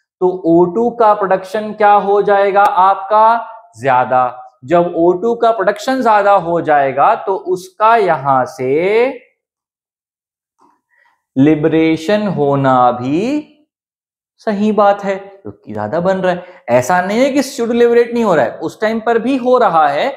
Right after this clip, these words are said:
पर कंपेयर करेंगे तो maximum C O two is used up for the process of photosynthesis, इसीलिए यहां पर लिबरेट कौन हो रहा है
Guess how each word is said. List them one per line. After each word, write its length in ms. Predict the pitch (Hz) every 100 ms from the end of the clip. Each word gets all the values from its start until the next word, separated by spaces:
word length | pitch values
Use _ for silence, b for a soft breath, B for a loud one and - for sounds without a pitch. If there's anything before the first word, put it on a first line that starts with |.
| B _ -
पर 140 | 202 196
कंपेयर 520 | 185 180 180 208 247
करेंगे 560 | 254 202 170 151 151 214
तो 380 | 262 - _ 185 175
maximum 580 | 170 185 202 - 262 269
C 220 | 262 247 233
O 100 | 226
two 180 | 226 233 240 -
is 180 | 180 139 147
used 360 | 214 247 190 233
up 120 | 226
for 200 | 226 202 185
the 140 | 190 190 -
process 340 | - 196 190 190
of 120 | 180 -
photosynthesis, 960 | 160 143 135 147 170 175 214 233 269 269 b b _
इसीलिए 840 | 196 233 277 233 202 185 180 180 - _
यहां 400 | 156 165 175 175 170
पर 260 | 165 147
लिबरेट 560 | 143 143 170 214 240 -
कौन 220 | 170 175 170
हो 200 | 156 151
रहा 300 | 139 139 135
है 240 | 139 160